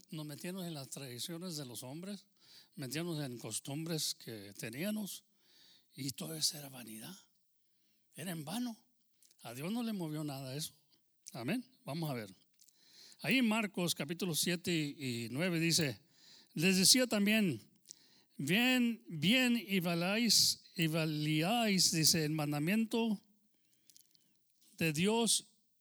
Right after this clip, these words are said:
y", dice, "para guardar vuestras tradiciones". A ver, vamos a decir, eh, aleluya. Tradiciones, ¿verdad?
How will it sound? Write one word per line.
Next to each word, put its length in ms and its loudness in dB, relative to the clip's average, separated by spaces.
y", 300 2
dice, 300 2
"para 220 0
guardar 460 0
vuestras 540 4
tradiciones". 960 0
A 100 -8
ver, 140 -8
vamos 180 -8
a 60 -8
decir, 220 -10
eh, 120 -12
aleluya. 540 -8
Tradiciones, 560 -2
¿verdad? 240 -4